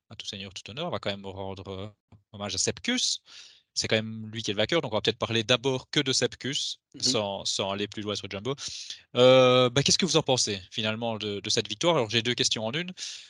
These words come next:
Speaker 1: Euh, Sepp Kuss, est-ce que ça vous semble, euh, est-ce que ça vous semblait probable ? Enfin, pas probable, c'est, est-ce que ça semblait possible, probable ? Non. Est-ce que ça vous semblait possible ?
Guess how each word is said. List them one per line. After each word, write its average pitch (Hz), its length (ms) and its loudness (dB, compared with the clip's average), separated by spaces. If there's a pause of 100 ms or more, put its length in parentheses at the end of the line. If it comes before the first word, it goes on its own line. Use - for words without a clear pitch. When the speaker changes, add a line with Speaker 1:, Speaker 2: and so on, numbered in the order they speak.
(260)
Speaker 1:
Euh, 107 800 0 (400)
Sepp - 320 2
Kuss, - 360 -2 (1400)
est-ce - 180 0
que - 140 -8
ça 101 240 0
vous 101 140 -10
semble, 98 560 -6
euh, 87 240 -10 (720)
est-ce - 100 0
que - 60 -4
ça 110 80 -2
vous 107 100 -10
semblait 104 280 -2
probable ? 113 720 -8 (160)
Enfin, 156 200 2
pas 156 120 4
probable, 147 400 0
c'est, 104 140 0
est-ce - 260 -2
que - 80 -8
ça 127 140 -4
semblait 123 260 -4
possible, 120 480 -2
probable ? 101 440 -10
Non. 107 240 -14
Est-ce 110 160 2
que 113 80 -4
ça - 100 -4
vous 107 100 -10
semblait 107 260 -6
possible ? 143 560 -2